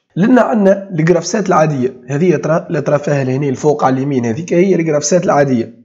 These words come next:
أولًا نتوما في العوام اللي فاتوا تقراو كان جرافسات بركة، الجرافسات هيك باش تقسم جرافسات متر وجرافسات اسكلاف، هذه حاجة جديدة بالنسبة لكم انتوما ما تعرفوهاش. تعرفوا كان الجرافسات هذه اللي تراو فيها لنا الفوق على اليمين، هذه تعرفها من قبل.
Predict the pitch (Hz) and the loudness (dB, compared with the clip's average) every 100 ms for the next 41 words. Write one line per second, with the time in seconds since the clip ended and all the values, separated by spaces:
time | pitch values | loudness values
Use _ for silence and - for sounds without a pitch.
0 | - 196 196 233 254 262 220 175 156 156 | -12 -2 0 2 0 2 2 2 0 2
1 | 170 143 226 233 214 - 233 220 220 196 | 2 0 0 -2 -2 0 2 2 2 2
2 | 180 170 - 175 151 139 117 123 156 160 | 2 0 0 0 0 -2 -4 -4 2 0
3 | - - 196 156 156 - - 202 196 - | 2 -2 -2 -2 -2 -4 -2 -2 -2 -6
4 | 123 139 147 - 147 175 180 151 123 147 | -6 -2 -2 -2 -2 0 0 0 -2 0
5 | 139 160 170 180 - 165 - - 208 214 | -2 -2 -2 -2 -4 -6 -6 0 2 2
6 | 185 190 220 - 220 220 190 165 175 131 | 0 -2 -2 -4 0 2 4 4 2 2
7 | 139 143 131 135 135 131 123 117 139 156 | -2 -2 -2 -2 0 0 0 -2 0 0
8 | 156 139 123 117 - - _ _ _ _ | 0 0 0 -2 -10 -16 _ _ _ _
9 | _ 190 202 175 - 220 190 175 165 - | _ 0 0 -2 -2 0 2 0 -2 -2
10 | 175 170 156 123 120 139 139 156 139 135 | -2 0 0 -2 -2 -4 -4 -2 -2 -2
11 | 120 113 135 120 117 127 190 202 180 202 | -4 -4 -4 -2 0 0 0 0 0 2
12 | 180 170 147 143 143 143 139 117 | 2 0 0 -2 -2 -4 -2 -2